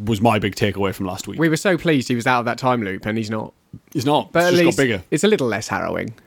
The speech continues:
Speaker 2: Just, you know, at least
Speaker 1: A
Speaker 2: you
Speaker 1: little
Speaker 2: get to
Speaker 1: bit,
Speaker 2: live
Speaker 1: yeah.
Speaker 2: a full life.
Speaker 1: Yeah.
Speaker 2: Um, so, uh, hopefully it's gonna be, uh, a little less dog heavy this week. Uh,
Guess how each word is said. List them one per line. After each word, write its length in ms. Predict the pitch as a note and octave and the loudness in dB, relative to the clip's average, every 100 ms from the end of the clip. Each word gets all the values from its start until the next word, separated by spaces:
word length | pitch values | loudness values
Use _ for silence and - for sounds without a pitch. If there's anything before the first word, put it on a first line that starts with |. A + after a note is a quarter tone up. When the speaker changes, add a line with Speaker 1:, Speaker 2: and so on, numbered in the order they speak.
| - - _ - | -20 -20 _ 0
Speaker 2:
Just, 300 | C#3 - - | 0 2 -4
you 100 | C3+ | -4
know, 100 | G#2+ G2 | 0 2
at 60 | |
least 120 | C#3 | 4
Speaker 1:
A 20 | G#3+ | 4
Speaker 2:
you 40 | |
Speaker 1:
little 140 | F3+ A#2+ | 4 2
Speaker 2:
get 40 | |
to 40 | C3 | 2
Speaker 1:
bit, 80 | B2 | 2
Speaker 2:
live 100 | A2+ | 2
Speaker 1:
yeah. 40 | |
Speaker 2:
a 40 | A2 | -2
full 280 | - A#2+ G#2 | -2 0 0
life. 380 | F#2+ F2+ - - | -2 -4 -10 -8
Speaker 1:
Yeah. 160 | A#2+ - _ _ _ _ _ _ - - | -8 -10 _ _ _ _ _ _ -12 0
Speaker 2:
Um, 280 | F#3+ G3 - | 2 2 -2
so, 480 | - G3 G3 F#3+ - _ _ | 2 4 4 2 -2 _ _
uh, 340 | F3 E3+ E3 E3 - | 2 4 4 2 0
hopefully 320 | E3+ F3+ F3 | 0 4 4
it's 100 | D#3 | 4
gonna 160 | - C#3 | 4 4
be, 280 | C#3 C3+ C3+ | 4 4 4
uh, 260 | C3 B2+ | 4 4
a 20 | B2+ | 4
little 200 | C3+ A#2+ | 2 0
less 140 | B2 | 0
dog 260 | - C#3+ C3 | 2 2 2
heavy 280 | C#3+ C#3 | 0 2
this 200 | C#3 D3 | 0 0
week. 300 | D#3+ D#3+ - - | 2 0 -2 0
Uh, 400 | B2 A#2+ A#2+ | 2 4 4